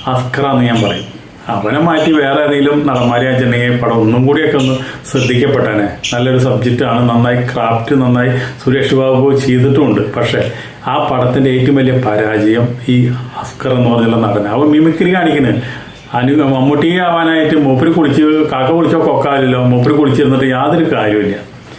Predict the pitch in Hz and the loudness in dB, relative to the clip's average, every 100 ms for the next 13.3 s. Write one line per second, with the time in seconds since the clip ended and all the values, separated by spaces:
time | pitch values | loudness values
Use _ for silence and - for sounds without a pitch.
0 | - - - 120 123 107 113 - 123 135 | -20 -20 -8 -4 -2 -2 -4 -6 -4 -2
1 | 135 143 170 175 170 160 143 151 143 135 | -2 -2 0 0 0 0 0 2 2 2
2 | 123 120 123 127 151 151 143 147 135 127 | 2 2 2 2 2 2 2 2 2 2
3 | 135 135 131 123 127 123 123 123 123 - | 2 0 0 0 2 2 2 0 -4 -6
4 | - 113 117 131 131 135 117 117 120 123 | -2 0 0 0 0 0 0 0 0 0
5 | 123 120 120 104 104 110 107 101 92 95 | 0 0 0 0 0 0 0 -2 -2 -8
6 | - - - - - 131 131 165 117 101 | -12 -16 -18 -18 -4 0 2 2 0 -2
7 | 98 95 - - - - 117 107 - - | -4 -6 -10 -16 -12 -4 -2 -2 -4 -8
8 | - - 143 160 202 208 190 160 143 123 | -16 -6 0 2 2 0 0 0 0 -2
9 | 123 - - - - - - - - - | -4 -10 -16 -18 -20 -20 -20 -20 -20 -20
10 | - - - - 131 147 190 196 180 156 | -20 -20 -20 -8 -2 0 0 0 0 2
11 | 156 143 - - 139 147 175 170 131 123 | 2 0 -2 -4 -2 0 2 0 0 0
12 | 127 123 127 123 143 143 160 165 160 156 | 0 0 0 0 0 0 2 2 2 2
13 | 151 151 151 | 2 2 0